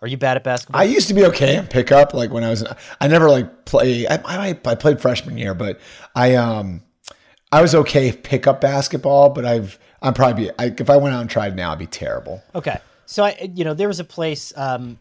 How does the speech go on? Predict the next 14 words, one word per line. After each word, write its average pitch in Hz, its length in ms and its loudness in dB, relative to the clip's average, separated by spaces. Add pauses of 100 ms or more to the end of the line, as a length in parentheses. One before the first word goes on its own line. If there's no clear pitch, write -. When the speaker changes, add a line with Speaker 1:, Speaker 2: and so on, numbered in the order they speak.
Speaker 1:
by 127 280 -6
us 120 160 -12
in 120 80 -14
Scranton 120 400 -12
called 113 240 -8
Riverfront, 107 640 -14 (360)
and 131 140 -10
that's 156 300 -4
where 135 400 -2
Speaker 2:
Mm-hmm. - 80 -20
Speaker 1:
sort 127 340 -10
of 117 80 -10
your, 113 340 -8
uh, 104 220 -6